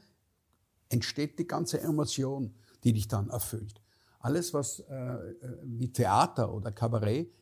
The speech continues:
geht ja durch deinen Kopf durch, aber ist dadurch natürlich auch beschränkt. Und Sinnlichkeit kommt bei mir immer von unten. Ich kann's da nicht anders formulieren.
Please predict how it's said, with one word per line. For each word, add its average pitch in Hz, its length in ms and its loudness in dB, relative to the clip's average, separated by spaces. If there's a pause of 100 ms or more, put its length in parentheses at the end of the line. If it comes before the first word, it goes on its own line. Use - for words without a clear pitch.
geht 139 200 6
ja 160 80 8
durch 131 180 0
deinen 131 300 2
Kopf - 320 -4
durch, 107 360 -8 (880)
aber 104 220 2
ist - 180 -2
dadurch 123 360 2
natürlich 127 420 0
auch 117 260 -6
beschränkt. - 640 -10 (1700)
Und 92 180 -2
Sinnlichkeit 131 760 2
kommt 131 240 -4
bei 123 100 2
mir 123 300 2 (200)
immer 143 300 4
von 143 240 -6
unten. 143 380 -10 (1500)
Ich 98 120 -6
kann's 101 260 -6
da 117 100 -6
nicht 110 160 -2
anders 101 300 -4
formulieren. 117 580 -10